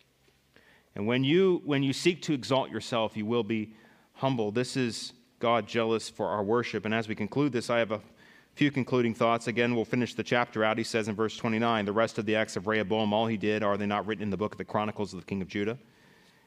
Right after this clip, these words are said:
And there was war, conflict between Rehoboam and Jeroboam all their days. So Rehoboam rested with his fathers. He was buried with his fathers in the city of David.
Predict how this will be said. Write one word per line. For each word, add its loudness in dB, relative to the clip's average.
And -2
there 2
was -2
war, 6
conflict -2
between -2
Rehoboam 2
and -2
Jeroboam 0
all 2
their -2
days. 0
So -2
Rehoboam 0
rested 0
with -4
his -8
fathers. 2
He -4
was -4
buried 0
with -2
his -8
fathers 0
in -4
the -4
city -4
of -4
David. 0